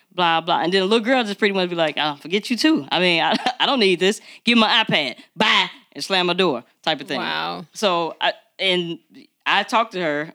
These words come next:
Speaker 1: you know, about this 'cause she's a friend of mine. I'm like, Well, first of all, <laughs> okay, there's some behavior issues that may or may not have anything to do with you. Like,
Speaker 2: Mm-hmm.
Speaker 1: this little girl might have some type of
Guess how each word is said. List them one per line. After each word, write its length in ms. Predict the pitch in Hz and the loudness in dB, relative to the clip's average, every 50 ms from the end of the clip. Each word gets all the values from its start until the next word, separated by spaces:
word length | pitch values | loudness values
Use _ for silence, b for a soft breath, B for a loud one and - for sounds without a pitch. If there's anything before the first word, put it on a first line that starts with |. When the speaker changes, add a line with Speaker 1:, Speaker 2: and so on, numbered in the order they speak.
| _ - | _ -16
Speaker 1:
you 140 | - 190 165 | -10 -8 -6
know, 200 | 127 120 107 - - | -6 -6 -8 -8 -6
about 340 | - 143 151 180 185 202 - | -8 -4 -2 -2 -2 -2 -4
this 160 | 165 147 135 | -8 -12 -12
'cause 120 | - - 139 | -12 -16 -16
she's 140 | - 160 147 | -16 -16 -18
a 60 | 147 | -14
friend 200 | - 185 175 165 | -8 -6 -6 -6
of 60 | 147 | -6
mine. 100 | 131 131 | -6 -6
I'm 60 | 139 147 | -4 -4
like, 180 | 139 127 120 | -4 -4 -6
Well, 60 | 123 | -10
first 320 | 123 - - 359 415 - - | -12 -6 -4 -4 -4 -4 -6
of 80 | 147 | -12
all, 160 | 113 98 - - - 226 - - | -12 -14 -14 -12 -12 -10 -10 -10
<laughs> 200 | - - - 202 | -16 -8 -8 -8
okay, 340 | 170 151 - 147 135 160 B B B B B B B B | -6 -4 -4 -4 -4 -4 B B B B B B B B
there's 220 | - 208 247 269 | 0 0 0 0
some 180 | - 233 208 190 - 175 | -2 -4 -6 -6 -8 -8
behavior 540 | 165 196 190 170 175 190 214 233 208 202 170 | -2 -2 -2 0 2 0 0 0 0 -2 -2
issues 540 | 131 165 160 160 156 - 165 147 147 151 147 | -2 -2 -4 -4 -6 -6 -6 -8 -8 -8 -6
that 180 | 151 151 147 | -8 -6 -4
may 340 | 160 180 214 262 294 277 247 | 0 0 2 2 2 0 0
or 80 | 220 190 | 0 0
may 220 | 196 208 226 233 | 0 2 2 2
not 180 | 208 190 175 180 | 2 2 2 2
have 160 | 170 160 156 175 | 0 0 0 0
anything 300 | 175 170 160 170 156 151 | -2 -2 -2 -2 -4 -4
to 60 | 143 | -2
do 140 | 147 160 147 | -4 -4 -4
with 120 | 135 101 | -4 -6
you. 300 | 143 170 180 151 131 113 127 | -6 -4 -2 -2 -2 -4 -2
Like, 260 | 139 135 131 131 - _ _ | -2 -2 -2 -2 -6 _ _
Speaker 2:
Mm-hmm. 340 | 202 196 180 185 185 202 226 - | -12 -10 -10 -10 -14 -14 -16 -4
Speaker 1:
this 240 | 165 208 254 247 | -2 -2 -2 -2
little 160 | 240 202 175 170 | -2 -4 -4 -2
girl 300 | 160 190 208 240 240 214 | 0 2 2 2 2 0
might 200 | 175 151 143 165 | 0 -2 -2 0
have 240 | 170 143 143 143 | 0 -2 -2 -2
some 160 | - - 151 139 | -2 -6 -8 -4
type 280 | - 180 143 139 - | -2 -4 -4 -4 -4
of 180 | 147 139 131 | -8 -10 -10